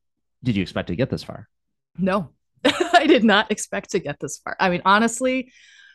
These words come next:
Speaker 2: I will say when I got there, I, I was struggling a little bit with imposter syndrome, a lot of, like,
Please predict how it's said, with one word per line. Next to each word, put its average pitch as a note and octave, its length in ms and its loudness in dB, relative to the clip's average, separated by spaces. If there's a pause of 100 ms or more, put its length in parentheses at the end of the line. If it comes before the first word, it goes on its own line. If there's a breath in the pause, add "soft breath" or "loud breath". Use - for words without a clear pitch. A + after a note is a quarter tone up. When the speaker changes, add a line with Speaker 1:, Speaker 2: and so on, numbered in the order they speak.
(280 loud breath)
Speaker 2:
I G#3 120 4
will A#3+ 220 4
say C4+ 420 -2
when G#3+ 260 -4
I G3+ 100 -2
got G#3+ 360 -2
there, C4 340 -6
I, G3 180 -4
I F#3+ 60 -2
was F#3 220 -6
struggling A3 500 -2
a G#3+ 40 -4
little G3+ 200 -4
bit G3+ 180 -4
with F3 140 -6
imposter G3 540 -6
syndrome, A3 500 0
a E3 100 0
lot E3 260 0
of, E3 180 -4
like, D3+ 180 -4